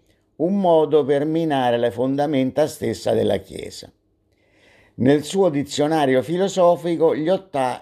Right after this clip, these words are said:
gli attacchi non fanno altro che accumularsi, uno dietro l'altro. E vediamo, eh, in particolare cosa dice in alcuni capitoli del suo dizionario filosofico.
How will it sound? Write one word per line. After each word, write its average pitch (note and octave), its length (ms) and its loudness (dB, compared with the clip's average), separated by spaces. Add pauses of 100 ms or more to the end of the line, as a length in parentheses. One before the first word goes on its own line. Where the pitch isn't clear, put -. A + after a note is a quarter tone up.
gli C#3 180 -2
attacchi C3+ 680 -2
non C#3+ 300 -2
fanno C3+ 920 -2
altro B2 420 2
che A#2 120 2
accumularsi, A2+ 1080 -6
uno F3 460 -2
dietro G#2 480 0
l'altro. - 600 -10 (680)
E D#3+ 120 4
vediamo, D#3+ 800 0
eh, A#2 320 -2
in A#2+ 260 -4
particolare D#3+ 1120 0 (240)
cosa B2+ 600 0
dice C#3+ 520 -2
in C#3 280 -2
alcuni B2+ 540 -2
capitoli A#2 840 -2 (920)
del C3+ 280 2
suo C#3 200 0
dizionario G#2+ 640 -4
filosofico. - 840 -12